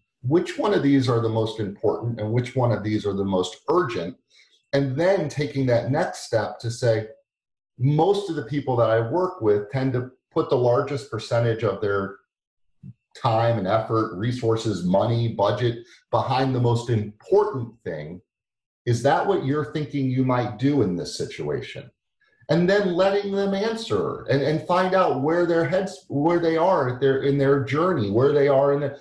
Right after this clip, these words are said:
they might say, "Yeah, that is the most important, but I'm not ready to do any investing in there." And then you say, "Okay, well, then why not?" Or, "What are you thinking is the most important thing? Maybe I misread this." Well, but that important versus urgent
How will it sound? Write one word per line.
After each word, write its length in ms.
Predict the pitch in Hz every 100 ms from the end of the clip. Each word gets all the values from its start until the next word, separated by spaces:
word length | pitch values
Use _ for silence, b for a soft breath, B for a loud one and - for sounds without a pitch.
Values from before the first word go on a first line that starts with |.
| B -
they 80 |
might 260 | 143 147 143
say, 140 | 139
"Yeah, 260 | 139 151 147 139
that 180 | 147
is 220 | 151 139 120
the 80 |
most 260 | 127 120 -
important, 400 | 117 123 113 110
but 140 | 110
I'm 180 | 117 139
not 340 | 139 127 - 107
ready 300 | 110 107 101
to 100 | 90
do 280 | 95 92 -
any 260 | 117 117 104
investing 640 | 87 85 85 - 85 80
in 160 | 80 76
there." 160 | 87
And 100 | 135
then 120 | 196 214
you 80 |
say, 100 | - 233 247
"Okay, 160 | 190
well, 360 | 190 190 - -
then 160 | 196 190 - _
why 260 | 147 147 180
not?" 340 | 190 185 107
Or, 280 | 120 117 -
"What 240 | 120 135 160
are 280 | 160 185
you 80 | 131
thinking 380 | - 110 - 104
is 160 | 95 -
the 80 |
most 300 | 104 98 -
important 480 | 95 - 92 - 95
thing? 180 | 98 101
Maybe 260 | 107 139 135
I 160 | 131
misread 500 | 131 131 117 131 113
this." 200 | 104 -
Well, 240 | 117 117 - b b 131
but 160 | 135 -
that 320 | 135 170 -
important 720 | 156 131 - - 175 185 185 - 131
versus 680 | 143 147 - 143 131 117 -
urgent 480 | 110 117 123 156 165